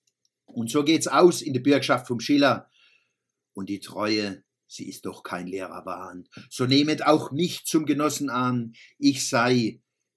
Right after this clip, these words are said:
gewährt mir die Bitte in eurem Bunde der Dritte. Freiheit, Freedom,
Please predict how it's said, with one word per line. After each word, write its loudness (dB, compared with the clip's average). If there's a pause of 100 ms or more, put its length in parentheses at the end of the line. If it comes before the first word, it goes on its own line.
(100)
gewährt -2
mir -2
die -6
Bitte -6
in -8
eurem -8
Bunde -6
der -10
Dritte. -16 (640)
Freiheit, -10 (420)
Freedom, -2